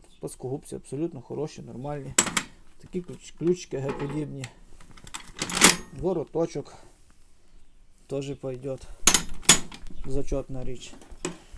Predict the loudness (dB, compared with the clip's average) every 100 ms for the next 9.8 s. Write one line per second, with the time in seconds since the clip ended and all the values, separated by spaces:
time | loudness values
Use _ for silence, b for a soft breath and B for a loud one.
0 | B -2 -2 -2 0 2 2 2 0 -2
1 | 2 2 0 B B B -20 -20 -20 -20
2 | -20 b b b b b -20 -8 0 0
3 | 2 -2 -4 -8 -12 -10 -6 -4 -4 -6
4 | B B -10 -4 -4 0 0 0 -8 -20
5 | -20 -20 b b b b -18 -14 -12 -14
6 | -6 -6 -6 -2 4 4 4 0 -6 -2
7 | -2 -2 -8 -10 -4 0 0 0 b b
8 | b b b b b -20 -20 -12 -10 -8
9 | -8 -8 -8 -10 -4 -2 -2